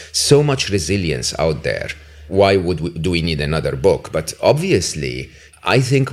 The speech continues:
all of the books that we have on resilience out there are so much focused on the individual,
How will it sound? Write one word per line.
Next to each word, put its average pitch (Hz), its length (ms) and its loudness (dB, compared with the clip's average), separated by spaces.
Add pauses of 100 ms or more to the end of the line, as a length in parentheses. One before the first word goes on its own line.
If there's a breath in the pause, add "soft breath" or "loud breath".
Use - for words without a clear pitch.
(100)
all 113 180 6
of 101 120 -2
the 92 60 -2
books 92 220 -2
that 90 180 -2
we 87 60 -2
have 80 180 0
on 71 120 -4
resilience 73 580 -2
out 71 200 0
there 67 180 0
are 76 260 0
so - 420 0
much 135 360 0
focused 98 500 -2
on 80 140 -4
the 76 120 -4
individual, 69 800 -6